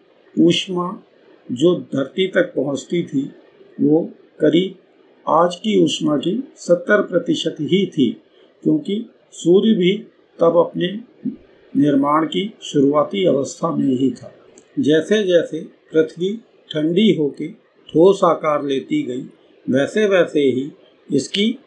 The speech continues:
मैग्नेटिक फील्ड या चुंबकीय क्षेत्र भी उत्पन्न होता गया और यह चुंबकीय क्षेत्र भी वातावरण को सुरक्षित रखने में बहुत सहायक सिद्ध हुआ, वरना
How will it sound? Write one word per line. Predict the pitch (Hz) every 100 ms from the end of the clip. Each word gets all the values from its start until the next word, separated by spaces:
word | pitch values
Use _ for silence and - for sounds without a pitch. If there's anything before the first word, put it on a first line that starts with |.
| _ _ _ 127
मैग्नेटिक | 131 147 156 175 160 202 180
फील्ड | 160 151 185 110 _ _ _ _ -
या | 151
चुंबकीय | 156 170 151 160 196 220 220
क्षेत्र | - 156 151 139
भी | 139 196 226 _ _ _ _ 151
उत्पन्न | 143 - 185
होता | 185 143 147 156 139
गया | 127 123 117 - _ _ _ _
और | 147 170 185 - _ _ -
यह | 131 156 190 226 _ _ _
चुंबकीय | 156 156 170 175 220 226
क्षेत्र | - 160 151 - - - _ _ 127
भी | 123 175
वातावरण | 170 147 143 175 165 151 151
को | 139 185
सुरक्षित | - - 143 135 - 180
रखने | 156 143 139 139
में | 139 156 220 - _ _ _ -
बहुत | 127 165 190
सहायक | - 139 147 156 160
सिद्ध | - 139 123
हुआ, | 131 143 185 - _ _ _ -
वरना | 123 143 156 170 214